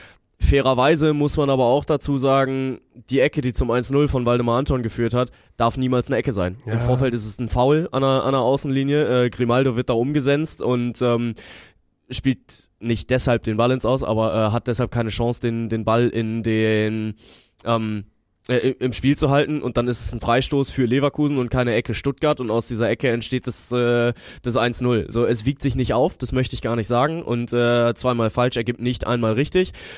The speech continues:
Speaker 1: Ähm, nur das war eine Szene, da war ich auch unglücklich mit Daniel Schlager, äh, und seiner Entscheidung. Aber meine Güte, war das eine, also es war eine sehr gute Entscheidung, nicht auf Elfmeter gegen, äh, Alejandro Grimaldo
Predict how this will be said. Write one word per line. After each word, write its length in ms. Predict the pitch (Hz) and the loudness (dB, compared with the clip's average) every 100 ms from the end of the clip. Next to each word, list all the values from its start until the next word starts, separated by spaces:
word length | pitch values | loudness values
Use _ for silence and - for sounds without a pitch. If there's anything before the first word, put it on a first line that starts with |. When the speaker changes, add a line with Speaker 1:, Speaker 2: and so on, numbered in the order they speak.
| - | -4
Speaker 1:
Ähm, 360 | 127 123 117 110 _ _ - | 0 0 -2 -6 _ _ -4
nur 540 | 131 123 117 117 117 | 0 2 2 2 0
das 320 | 113 127 - | 0 0 2
war 60 | 139 | 0
eine 120 | 123 | 0
Szene, 480 | - 127 127 123 120 | 0 0 2 2 2
da 220 | - 120 | 2 2
war 120 | 123 | 2
ich 120 | 117 - | -2 -2
auch 160 | 113 | -2
unglücklich 720 | 120 151 160 170 165 180 - | -2 -2 0 0 0 -2 -2
mit 140 | 139 151 | -4 0
Daniel 240 | 151 151 | 2 2
Schlager, 600 | 135 151 156 151 151 147 131 | 2 2 4 2 2 2 2
äh, 20 | |
und 160 | 147 | 0
seiner 240 | 143 147 139 | 0 2 0
Entscheidung. 500 | 135 143 147 156 175 - _ _ _ _ _ _ - | 0 2 4 2 0 -10 _ _ _ _ _ _ -2
Aber 300 | 123 113 107 | 0 2 0
meine 420 | 107 131 165 151 | 2 2 4 2
Güte, 360 | 135 143 143 | 0 -2 0
war 100 | 120 | 0
das 480 | 113 - 131 - - | -2 0 0 -2 -2
eine, 480 | 131 131 123 123 123 - - | 0 2 2 2 0 -6 -8
also 160 | 123 120 | -2 0
es 180 | 113 123 | 0 2
war 80 | |
eine 260 | 147 131 117 | 2 2 0
sehr 300 | 113 135 180 | 0 2 2
gute 300 | 143 151 143 | 2 0 2
Entscheidung, 400 | 123 131 123 123 | 2 0 0 2
nicht 180 | 151 160 | 0 2
auf 140 | 135 | 2
Elfmeter 580 | 127 117 123 123 123 - | 0 0 2 2 2 0
gegen, 500 | 110 120 117 117 117 | 0 0 0 -2 -2
äh, 40 | 117 | 0
Alejandro 560 | 113 113 110 113 104 | 0 0 0 -2 -4
Grimaldo 460 | 98 107 101 101 | -4 -2 0 0